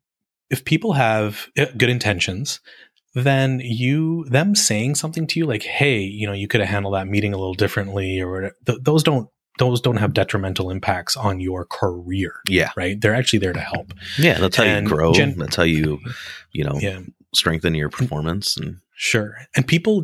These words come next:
Speaker 1: generally have a good radar gauge for like, "Oh yeah, that person's genuine versus not."
Speaker 2: Sure.
Speaker 1: But also, there are a group of people, I've experienced them,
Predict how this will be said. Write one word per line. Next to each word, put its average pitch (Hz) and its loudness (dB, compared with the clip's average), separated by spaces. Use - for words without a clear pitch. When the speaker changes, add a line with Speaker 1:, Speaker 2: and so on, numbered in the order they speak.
Speaker 1:
generally 120 2
have 123 2
a 127 -2
good 117 2
radar 101 2
gauge 104 0
for - -6
like, 95 -4
"Oh 104 -2
yeah, 95 -2
that 104 -2
person's 98 2
genuine 98 0
versus 90 -4
not." 82 -10
Speaker 2:
Sure. - 0
Speaker 1:
But - 2
also, 117 2
there 120 4
are 139 4
a 131 2
group 117 0
of 139 2
people, 120 0
I've 110 0
experienced 101 -2
them, 98 -2